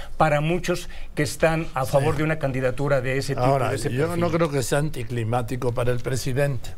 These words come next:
Speaker 1: No, eh, decía yo para la oposición en
Speaker 2: Ah,
Speaker 1: su momento.
Speaker 2: no, no, no, digo, la actitud de, vamos, el,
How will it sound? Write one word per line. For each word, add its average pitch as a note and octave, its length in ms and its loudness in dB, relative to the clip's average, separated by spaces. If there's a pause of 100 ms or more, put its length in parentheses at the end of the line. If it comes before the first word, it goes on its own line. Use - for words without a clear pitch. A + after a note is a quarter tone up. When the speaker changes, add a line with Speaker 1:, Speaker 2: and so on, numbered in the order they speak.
Speaker 1:
No, E3 240 4
eh, F#3 180 0
decía D#3+ 220 0
yo G3 120 0
para F3 180 2
la C#3+ 120 2
oposición C3+ 760 -2
en A#2+ 120 0
Speaker 2:
Ah, C3+ 140 4
Speaker 1:
su A#2 60 2
momento. A2 260 0
Speaker 2:
no, D#3 180 2
no, C#3 140 -2
no, B2+ 300 -4
digo, C3 380 -4
la A2 420 2
actitud A#2+ 500 -2
de, G#2+ 220 2 (460)
vamos, B2+ 300 2
el, G#2+ 500 -2